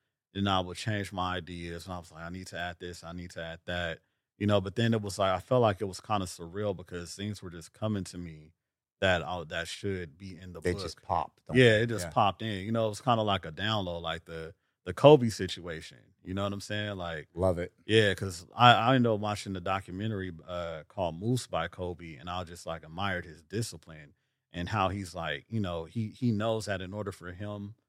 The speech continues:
Speaker 1: to be better than anyone else, he has to put in the work and work hard.
Speaker 2: Mm-hmm.
Speaker 1: So he's coming to practice earlier than people. He's, you know, he's, he basically just made his life dedication to basketball and
Speaker 2: Right.
Speaker 1: basketball only.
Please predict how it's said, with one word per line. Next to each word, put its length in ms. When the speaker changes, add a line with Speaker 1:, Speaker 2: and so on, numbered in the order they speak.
Speaker 1:
to 100
be 140
better 340
than 240
anyone 380
else, 260
he 120
has 220
to 60
put 220
in 120
the 60
work 300
and 100
work 220
hard. 400
Speaker 2:
Mm-hmm. 320
Speaker 1:
So 120
he's 160
coming 240
to 60
practice 500
earlier 420
than 140
people. 380
He's, 320
you 100
know, 180
he's, 320
he 120
basically 600
just 200
made 240
his 220
life 420
dedication 640
to 120
basketball 640
and 100
Speaker 2:
Right. 80
Speaker 1:
basketball 480
only. 360